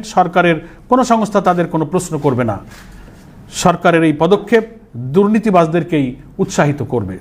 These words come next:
বাজেটে ব্যক্তি শ্রেণীর আয়সীমা গত অর্থ বছরে সাড়ে তিন লাখ টাকা ছিল, এবছর তাই রাখা হয়েছে। পাশাপাশি বেশি আয়ের লোকদের আয়করের সীমা পঁচিশ শতাংশ থেকে বৃদ্ধি করে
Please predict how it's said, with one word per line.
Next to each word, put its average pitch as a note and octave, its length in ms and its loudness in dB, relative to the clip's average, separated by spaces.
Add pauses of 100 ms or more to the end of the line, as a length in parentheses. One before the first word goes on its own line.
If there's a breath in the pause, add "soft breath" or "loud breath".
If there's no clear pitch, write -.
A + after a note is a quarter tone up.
(460 loud breath)
বাজেটে F#3+ 360 4
ব্যক্তি G#3+ 380 2
শ্রেণীর A#3 320 2
আয়সীমা G#3+ 460 2 (400)
গত F#3 260 2
অর্থ G3 260 2
বছরে G3+ 360 0
সাড়ে F#3+ 280 2
তিন F#3+ 240 -4
লাখ F3+ 200 4
টাকা D3+ 200 -2
ছিল, A#2 200 -8 (580)
এবছর F#3 440 2
তাই G3+ 180 6
রাখা E3 240 2
হয়েছে। A2+ 300 -8 (400 soft breath)
পাশাপাশি G3+ 440 0
বেশি G3 340 0
আয়ের F#3+ 200 6
লোকদের F3 320 0 (320 loud breath)
আয়করের F#3 480 2
সীমা D#3+ 240 -2 (420 loud breath)
পঁচিশ F#3+ 320 2
শতাংশ G3+ 380 0
থেকে F3+ 280 0
বৃদ্ধি F#3 300 2
করে C3 200 0